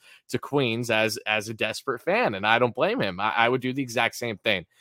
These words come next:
if I had the money to back it and if I were in his shoes. So, um, yeah, everything he's done from top down, not only in the organization with the amount of funding for the roster, which is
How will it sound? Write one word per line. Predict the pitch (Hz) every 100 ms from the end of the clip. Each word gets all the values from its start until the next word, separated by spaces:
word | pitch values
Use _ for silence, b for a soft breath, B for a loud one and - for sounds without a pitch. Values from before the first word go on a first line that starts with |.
| b
if | -
I | 113 101
had | 110 101
the |
money | 117 139 151
to | 131
back | 131 131 -
it | 135 113
and | 113
if | -
I | 107
were | 104 98
in |
his | 98 90
shoes. | - 117 95 85
So, | - 120 107 b b b
um, | 113 113 113
yeah, | 113 110
everything | 113 139 131 151
he's | 120
done | 135 127
from | 113
top | - 131 117
down, | - 120 120
not | 117 117 123
only | 117 113 -
in | 139
the | 165
organization | 170 156 151 147 139 - 135
with | 127
the | 127
amount | 127 117
of | -
funding | 127 120 117 104 _ _ _ _
for | 135
the | 113
roster, | 101 143 180 - - 156
which | 135 139 -
is | 127 113